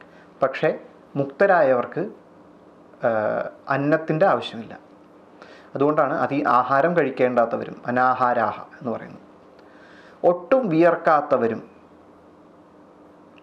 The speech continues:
സുഗന്ധപൂരിതരായവരും ആണ് അവർ. ഒട്ടും വിയർക്കാത്തവരും എന്ന് പറഞ്ഞാൽ അനിഷ്യന്താഹ എന്നർത്ഥം. അനിഷ്യന്താഹ് എന്നാണ് വാക്ക്.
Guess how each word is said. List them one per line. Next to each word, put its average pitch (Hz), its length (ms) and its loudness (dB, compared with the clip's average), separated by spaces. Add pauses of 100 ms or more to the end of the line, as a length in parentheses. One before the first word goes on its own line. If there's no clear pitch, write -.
(140)
സുഗന്ധപൂരിതരായവരും 147 1400 0 (200)
ആണ് 117 280 -4
അവർ. - 220 -18 (1600)
ഒട്ടും 220 380 2
വിയർക്കാത്തവരും 185 1000 2
എന്ന് 123 160 -8
പറഞ്ഞാൽ - 320 -8 (2250)
അനിഷ്യന്താഹ 156 720 2
എന്നർത്ഥം. 117 320 -12 (1200)
അനിഷ്യന്താഹ് 139 720 0
എന്നാണ് 131 320 -2
വാക്ക്. 131 320 0